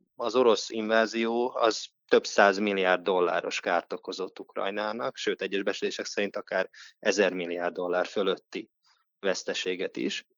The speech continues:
Tehát én azt gondolom, hogy a különböző döntéshozók most, ö, azt, ezt próbálják megkerülni, hogy a nyugati államoknak egy gazdaságilag meglehetősen turbulens időszakban tulajdonképpen az adófizetők pénzéből kelljen állni.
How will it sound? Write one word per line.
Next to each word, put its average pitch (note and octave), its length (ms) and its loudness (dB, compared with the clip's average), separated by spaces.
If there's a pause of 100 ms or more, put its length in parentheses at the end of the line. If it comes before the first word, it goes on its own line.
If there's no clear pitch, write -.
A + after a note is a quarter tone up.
(300)
Tehát A#2 180 6
én D#3 100 8
azt F3+ 160 6
gondolom, C#3+ 420 6
hogy A#2+ 200 4
a A#2 320 4
különböző A2 480 4
döntéshozók A2+ 840 0
most, B2 420 0 (960)
ö, A#2 260 6 (220)
azt, - 280 2
ezt - 400 2
próbálják G2+ 760 0
megkerülni, A2+ 800 2
hogy B2 480 2 (100)
a - 120 -6
nyugati C#3 320 6
államoknak G#2 1000 2 (340)
egy A2 140 -4
gazdaságilag A2 760 2
meglehetősen G#2 560 -4
turbulens G2+ 640 0
időszakban G2 840 0
tulajdonképpen A2 460 2
az A2 60 2
adófizetők G2 580 -2
pénzéből F#2 560 -4
kelljen F#2+ 360 -8
állni. F2+ 520 -8